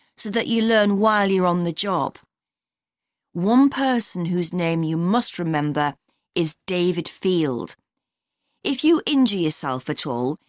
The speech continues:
even if it's really minor, you must report to him, and he'll make sure the incident is recorded and you get the appropriate treatment.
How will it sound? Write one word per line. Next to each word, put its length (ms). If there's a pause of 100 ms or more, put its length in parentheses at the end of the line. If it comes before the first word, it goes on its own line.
(220)
even 300
if 100
it's 160
really 400
minor, 480 (300)
you 120
must 240
report 380
to 120
him, 400 (280)
and 140
he'll 260
make 260
sure 220
the 220
incident 440
is 200
recorded 680 (300)
and 240
you 80
get 220
the 120
appropriate 640
treatment. 720